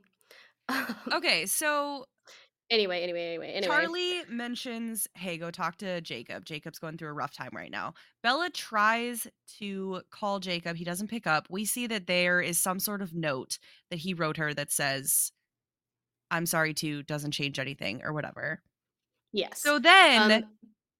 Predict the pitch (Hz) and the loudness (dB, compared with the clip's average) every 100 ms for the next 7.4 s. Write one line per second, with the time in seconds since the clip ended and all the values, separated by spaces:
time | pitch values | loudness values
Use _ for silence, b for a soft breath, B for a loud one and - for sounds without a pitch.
0 | _ _ _ _ _ _ _ _ - - | _ _ _ _ _ _ _ _ -6 0
1 | 302 403 403 370 359 359 427 220 170 - | 4 6 4 2 2 4 6 6 4 -2
2 | _ - 320 403 415 403 349 302 - 254 | _ 4 8 10 8 6 4 2 0 0
3 | 240 233 220 - - 208 202 202 196 - | 0 -2 -6 -14 -12 -2 0 0 -4 0
4 | 196 185 190 175 175 165 294 - _ _ | 0 0 -2 -4 0 0 0 -4 _ _
5 | _ _ _ _ _ _ _ - 349 - | _ _ _ _ _ _ _ 2 2 10
6 | 349 381 320 269 247 - - - - 202 | 12 12 10 6 4 4 4 4 8 8
7 | 156 - - | 8 2 -2